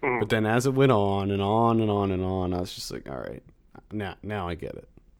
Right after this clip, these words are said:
Speaker 1: Yeah.
Speaker 2: Now I see what's going on <laughs> here."
Speaker 1: Mm-hmm.
Speaker 2: So, there you have it. Sin City, A Dame to Kill For. Pretty much a, a slog to get through.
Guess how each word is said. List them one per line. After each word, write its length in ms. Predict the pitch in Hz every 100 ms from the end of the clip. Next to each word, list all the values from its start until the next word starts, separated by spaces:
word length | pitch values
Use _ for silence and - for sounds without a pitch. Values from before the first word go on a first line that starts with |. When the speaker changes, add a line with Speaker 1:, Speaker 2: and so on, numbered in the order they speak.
| _ -
Speaker 1:
Yeah. 100 | 110
Speaker 2:
Now 140 | 107
I 60 | 117
see 220 | - 107
what's 200 | 92 -
going 280 | 113 95 95
on 180 | 101 98
<laughs> 80 | -
here." 460 | 156 139 - 120 - - - - -
Speaker 1:
Mm-hmm. 260 | 123 123 113 - _ - - - - _
Speaker 2:
So, 380 | - 113 78 101 - - - - -
there 120 | 156
you 80 | 151
have 280 | 120 110
it. 200 | 110 110 - -
Sin 220 | - 156
City, 320 | 151 143 131
A 40 | 127
Dame 260 | 120 107
to 60 | 104
Kill 260 | - 107 101
For. 420 | - 104 101 101 - _
Pretty 160 | - 226
much 300 | 226 143 -
a, 300 | 104 95 -
a 40 | -
slog 760 | - - 107 101 104 92 87 90 - _ -
to 120 | -
get 220 | 104 98
through. 400 | - - 90 87